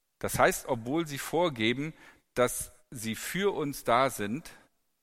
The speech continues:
nutzen sie eigentlich unser Mangelgefühl, um hinten heran, hinten herum an uns ranzukommen und uns zu Handlungen zu bewegen, die wir sonst vielleicht gar nicht gewollt hätten.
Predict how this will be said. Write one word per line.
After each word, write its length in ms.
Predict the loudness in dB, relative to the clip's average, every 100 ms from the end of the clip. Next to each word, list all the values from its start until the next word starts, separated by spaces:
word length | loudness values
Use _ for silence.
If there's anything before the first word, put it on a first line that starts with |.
| _ _ _ _ _ _ _ _
nutzen 420 | 0 0 -2 -4
sie 160 | 0 2
eigentlich 600 | 4 2 -2 -4 -4 -8
unser 280 | -6 0 0
Mangelgefühl, 960 | 2 2 2 -2 -4 -6 -6 -4 -4
um 320 | -4 -4 -4 -6 _ _
hinten 520 | -4 -4 -6 -6 -6
heran, 600 | 0 2 4 2 -2 -8 _ _ _
hinten 320 | -4 -4 -6
herum 440 | -2 -2 -2 -4 -4
an 160 | -4
uns 200 | -4 0
ranzukommen 640 | 0 0 -4 -6 -4 -2 -4
und 160 | -6
uns 240 | -8 -8 -6
zu 160 | -2
Handlungen 560 | -2 -4 -4 -4 -4 -8
zu 200 | -10 -10
bewegen, 480 | -8 -6 -4 -6 -10 -18 -20 -12
die 120 | -8
wir 100 | -6
sonst 260 | -2 -4 -2
vielleicht 280 | -4 -4 -2
gar 140 | -2
nicht 200 | -2 -6
gewollt 400 | -6 -2 -2 -2
hätten. 320 | -6 -8 -14